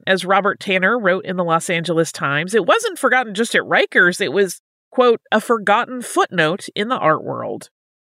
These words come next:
It sustained some water damage during that time in storage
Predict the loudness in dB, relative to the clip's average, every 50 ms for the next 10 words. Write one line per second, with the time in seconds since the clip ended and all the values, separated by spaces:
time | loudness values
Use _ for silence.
0 | _ _ _ _ _ -8 -6 -4 -2 -2 -2 0 0 0 0 0 -2 -2 -2 -2
1 | 0 2 2 4 4 4 4 4 4 2 2 2 2 0 0 -4 -4 0 2 2
2 | 2 2 0 -2 -4 -4 -4 -4 -4 -4 -4 -6 -8 -6 -2 -2 0 0 2 2
3 | 2 0 0 -2 -6 -10